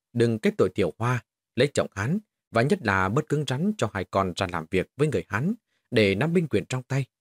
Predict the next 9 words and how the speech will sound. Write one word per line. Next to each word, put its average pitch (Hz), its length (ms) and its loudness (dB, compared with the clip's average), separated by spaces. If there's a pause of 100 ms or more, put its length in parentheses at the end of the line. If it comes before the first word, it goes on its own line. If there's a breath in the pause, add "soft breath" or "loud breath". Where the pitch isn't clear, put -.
(500)
Trước 139 120 4
khi 196 160 2
khởi 92 240 0
binh, 143 180 2 (220)
đã 117 120 2
có 139 120 2
lực 107 200 -2
lượng - 220 0
sẵn. 160 260 -4